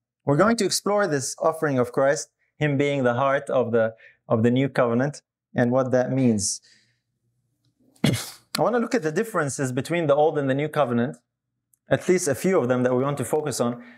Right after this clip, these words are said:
But before I do, I want to look at the similarities first, because there are similarities and there are differences. Both are called covenants. These are the similarities. Both have a Torah.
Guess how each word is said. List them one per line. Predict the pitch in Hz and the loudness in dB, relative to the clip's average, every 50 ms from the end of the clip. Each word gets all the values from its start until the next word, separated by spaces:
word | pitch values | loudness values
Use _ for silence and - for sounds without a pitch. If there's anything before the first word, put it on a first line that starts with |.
| _ - | _ -2
But | 151 147 | 0 0
before | 151 147 - 247 247 | 0 0 0 0 0
I | 233 | 0
do, | 196 185 214 | 0 0 -2
I | 208 | -2
want | 196 196 196 | -2 -2 -4
to | |
look | 190 185 - | -2 -2 -2
at | 175 | -2
the | 151 139 | -2 -4
similarities | - - 156 147 143 147 147 143 135 127 - 117 107 101 95 - | -4 -4 -4 -2 0 0 0 0 -2 -4 -4 -6 -8 -8 -10 -8
first, | - 139 117 101 90 - - - - - _ _ _ - | -2 0 0 0 0 -6 -12 -16 -20 -20 _ _ _ -4
because | 123 120 - 170 156 147 | -4 0 0 0 0 0
there | 156 180 190 | 0 0 2
are | 196 214 233 | 2 2 0
similarities | 226 - 220 190 185 180 175 175 185 180 185 220 220 226 226 - - _ _ _ _ _ | -2 -4 -6 -4 -2 0 0 0 0 -2 -4 -6 -8 -8 -10 -14 -20 _ _ _ _ _
and | 147 147 143 143 | -10 -6 -2 0
there | 139 143 156 | 2 4 4
are | 151 151 151 156 156 - - _ _ _ _ _ 127 | 4 4 4 2 0 -6 -14 _ _ _ _ _ 0
differences. | 139 156 156 - 131 117 107 - - - 107 - - - _ _ _ _ _ _ _ _ _ _ - - - - _ _ _ - | 0 0 2 0 -2 -2 -2 -4 -10 -14 -18 -20 -20 -20 _ _ _ _ _ _ _ _ _ _ -8 -8 -8 -8 _ _ _ 0
Both | 131 185 240 277 - 226 | 2 4 4 2 2 2
are | 196 185 | 0 0
called | 185 - 214 214 202 - - | 0 0 -4 -4 -4 -6 -4
covenants. | - 196 175 156 156 147 120 98 - - - - - - _ _ _ _ _ | -2 0 0 0 -2 -4 -6 -6 -8 -14 -18 -18 -20 -20 _ _ _ _ _
These | - 156 - | -16 -6 -2
are | 170 139 | 0 0
the | 131 | 0
similarities. | 123 - 156 143 143 143 135 123 110 107 - - _ - - - - - _ _ _ _ _ _ _ _ _ _ _ _ _ - - _ | -2 -4 -4 -2 0 2 2 2 2 0 -6 -12 _ -20 -20 -20 -20 -20 _ _ _ _ _ _ _ _ _ _ _ _ _ -20 -20 _
Both | - 123 139 165 180 202 208 - - - - - - - _ _ _ | -2 2 4 4 4 4 2 -2 -8 -12 -16 -20 -20 -20 _ _ _
have | 151 156 160 165 175 175 175 - _ _ _ _ _ - | 0 2 4 4 2 0 -4 -12 _ _ _ _ _ -2
a | 135 | -2
Torah. | 131 - - 170 170 165 143 123 - - | -2 0 0 2 2 4 2 2 0 -2